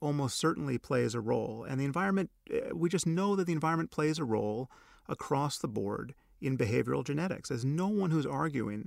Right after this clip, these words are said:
that, that any of these traits, and f-, forget about intelligence, anything we care about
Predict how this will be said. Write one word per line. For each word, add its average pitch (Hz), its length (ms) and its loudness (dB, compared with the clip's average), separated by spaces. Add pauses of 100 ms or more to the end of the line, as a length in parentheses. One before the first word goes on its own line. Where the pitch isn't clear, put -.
that, 127 160 -2 (160)
that 139 340 -2
any 156 300 2
of 110 100 0
these 107 220 0
traits, 110 500 -8
and 143 160 -10
f-, - 220 -14 (100)
forget 147 340 -2
about 135 200 2
intelligence, 123 640 -4
anything 156 480 0
we 135 100 -2
care 156 240 -4
about 107 340 -6